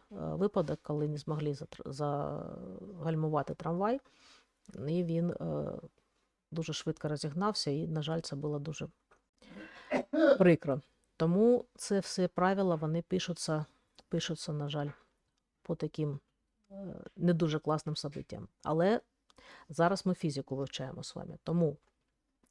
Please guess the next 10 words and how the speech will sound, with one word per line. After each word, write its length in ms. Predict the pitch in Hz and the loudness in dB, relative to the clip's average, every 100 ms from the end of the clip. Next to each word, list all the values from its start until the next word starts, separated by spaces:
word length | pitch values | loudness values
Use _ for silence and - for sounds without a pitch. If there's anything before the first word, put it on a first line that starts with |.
| - | -14
е, 40 | - - - - - _ - | -10 -8 -8 -10 -16 _ 2
якщо 340 | 180 170 180 | 2 4 2
у 40 | 170 | 2
нас 320 | 165 147 - | 2 0 -2
є 200 | 160 - | 0 0
електропоїзд, 840 | 160 170 - 156 - - - 202 - | 2 0 0 -8 -4 -4 -4 -4 -2
але 200 | 165 151 | 0 0
будь-який 640 | 160 151 143 - 143 - | -2 -2 -4 -4 -6 -4
інший 300 | 147 - 151 | -6 -6 -6
варіант 420 | 147 180 226 247 | -4 -2 -2 -4